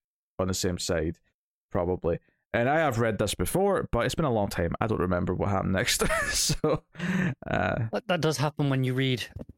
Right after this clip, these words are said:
Speaker 2: that many comics and, you know, years later. So a lot of, a lot of smaller details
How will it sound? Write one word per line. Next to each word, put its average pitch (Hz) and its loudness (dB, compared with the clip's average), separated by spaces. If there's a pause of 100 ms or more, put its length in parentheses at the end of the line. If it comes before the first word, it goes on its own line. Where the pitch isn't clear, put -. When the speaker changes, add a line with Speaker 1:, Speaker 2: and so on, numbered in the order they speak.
(220)
Speaker 2:
that 139 0
many 131 2
comics - -2
and, 120 -2
you 143 -2
know, 107 -2 (160)
years 131 0
later. 117 -2 (360)
So - -4
a 120 -4
lot 147 0
of, 139 0
a 180 0
lot 180 2
of 160 2
smaller 156 2
details 135 0